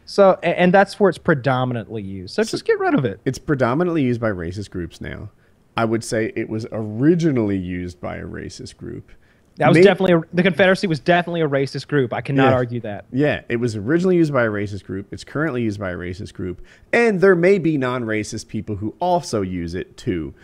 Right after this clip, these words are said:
Speaker 2: who just feel like,
Speaker 1: It's
Speaker 2: you know,
Speaker 1: Southern hever-, heritage or part of their history.
Speaker 2: something like that. Yeah, yeah. But, um, I, I also do feel like, you know what? Like, it, this is America,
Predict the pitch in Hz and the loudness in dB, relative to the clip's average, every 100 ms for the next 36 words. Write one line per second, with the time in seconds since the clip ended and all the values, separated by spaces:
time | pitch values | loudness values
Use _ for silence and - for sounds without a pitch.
0 | _ _ 123 110 113 - 110 104 98 90 | _ _ -2 0 -2 -2 -2 0 0 -2
1 | - _ _ _ _ _ _ _ _ - | -6 _ _ _ _ _ _ _ _ -8
2 | 120 180 175 123 120 135 123 110 143 113 | -6 0 0 0 -2 -2 -2 -2 -4 -4
3 | - 101 92 107 98 151 135 120 - 123 | -8 -12 -10 -12 -4 2 2 0 -4 -6
4 | - 101 98 - 127 104 107 92 92 95 | -8 -10 -8 -6 -6 -4 -6 -4 -6 -4
5 | 87 - 113 101 82 87 95 85 76 90 | -4 2 2 2 0 -2 -2 -4 -6 -12
6 | - - 120 113 110 110 110 107 101 - | -14 -4 0 2 2 0 0 -2 -6 -8
7 | _ _ _ _ _ _ - - _ - | _ _ _ _ _ _ -18 -18 _ -6
8 | - 139 127 170 202 262 190 160 196 131 | 0 0 2 -2 -2 -6 -2 -4 -4 -4
9 | 170 156 151 151 165 180 196 208 - 143 | -2 0 -2 -4 -6 -4 -2 -4 -2 -4
10 | 139 - _ _ _ 127 120 143 196 143 | -4 -12 _ _ _ -6 -2 -2 2 2
11 | 110 104 104 131 | 2 0 -4 -4